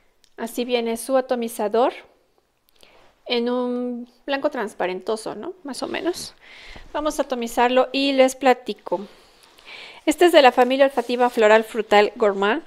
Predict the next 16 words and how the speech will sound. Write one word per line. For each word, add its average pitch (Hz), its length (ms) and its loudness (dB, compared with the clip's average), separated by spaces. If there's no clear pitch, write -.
y 247 140 -2
salió 226 260 -2
en 233 80 -4
el 226 100 -6
dos 190 160 -10
mil 190 100 -10
diecinueve. 226 500 -4
Ah, 214 140 2
este 233 160 -2
atomiza 233 400 -4
muy 226 140 -4
bonito. 214 400 -6
Lo 214 100 -4
distribuye 226 520 -2
bastante 220 440 -4
bien. 196 200 -8